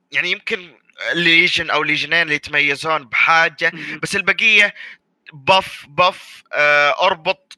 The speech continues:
Speaker 1: آه، بدون ما تستخدم الهذه، يعني، آه، كلها تتكرر ال-،
Speaker 2: بالضبط.
Speaker 1: الشغلة.
Speaker 2: أنا اللي أحس اللي، يعني، ال-، اللي يفرق بينك في استخدام الليجن بس هو في الألغاز، مثلًا، يوم تحل لغز معين تحتاج ليجن معين. أما في القتال أحس ما فرقت معي، يعني، أقدر أخلص قتال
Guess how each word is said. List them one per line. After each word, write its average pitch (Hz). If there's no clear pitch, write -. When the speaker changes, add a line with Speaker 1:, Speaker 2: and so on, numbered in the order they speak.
Speaker 1:
آه، 143
بدون 165
ما 180
تستخدم 180
الهذه، 180
يعني، 170
آه، 110
كلها 233
تتكرر 139
ال-، 110
Speaker 2:
بالضبط. 175
Speaker 1:
الشغلة. 113
Speaker 2:
أنا 202
اللي 190
أحس 226
اللي، 170
يعني، 147
ال-، 143
اللي 160
يفرق 202
بينك 175
في -
استخدام 175
الليجن 180
بس -
هو 156
في 147
الألغاز، 139
مثلًا، 156
يوم 127
تحل 139
لغز 131
معين 135
تحتاج -
ليجن 131
معين. 123
أما 160
في 170
القتال 190
أحس 180
ما 180
فرقت 156
معي، 147
يعني، 143
أقدر 170
أخلص 160
قتال 147